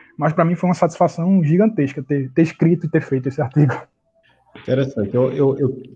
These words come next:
Speaker 2: olhando aqui no seu currículo, eu acho que é esse aqui, Improving Performance and Maintainability of Object Cloning with Lazy Clones and Empirical Evaluation.
Speaker 1: Isso, isso.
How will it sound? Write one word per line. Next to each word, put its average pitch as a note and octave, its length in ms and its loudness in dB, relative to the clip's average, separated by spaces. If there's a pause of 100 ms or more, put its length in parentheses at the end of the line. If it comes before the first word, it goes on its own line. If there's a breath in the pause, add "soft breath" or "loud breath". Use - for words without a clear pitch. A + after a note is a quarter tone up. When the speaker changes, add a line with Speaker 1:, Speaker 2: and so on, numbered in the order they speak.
(140)
Speaker 2:
olhando B2 320 2
aqui B2+ 160 -2
no A#2+ 100 -2
seu A#2 220 -4
currículo, C3+ 300 0
eu C#3 80 4
acho C#3+ 200 0
que C#3 100 -2
é C3+ 40 4
esse C3 160 -4
aqui, G#2 200 -4
Improving D3+ 760 -2
Performance B2+ 880 -4
and A#2 120 -4
Maintainability A2+ 1300 -4
of A2+ 280 -4
Object B2 520 -6
Cloning B2+ 540 -4 (160)
with A2 220 -12
Lazy A2+ 320 -4
Clones B2+ 880 -6
and A#2 140 -8
Empirical A#2+ 600 -8
Evaluation. A2+ 680 -4 (180)
Speaker 1:
Isso, D3 420 4
isso. - 280 -4